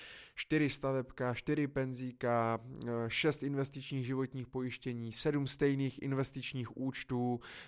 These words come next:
eh, se vst-, za-, zaplacenými vstupními poplatkami a tak dále.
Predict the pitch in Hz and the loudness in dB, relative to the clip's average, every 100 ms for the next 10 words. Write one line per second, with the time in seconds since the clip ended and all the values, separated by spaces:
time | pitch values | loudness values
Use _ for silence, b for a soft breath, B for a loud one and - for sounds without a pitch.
0 | - 113 117 117 127 - - 117 120 123 | 0 4 4 2 -2 -4 -2 0 2 0
1 | 117 123 - 123 123 113 - 123 127 123 | 2 0 0 0 0 -2 -4 -4 -4 -4
2 | 117 113 120 120 120 120 117 135 123 110 | -4 0 0 0 -2 -2 -2 -2 2 4
3 | 107 127 | 6 6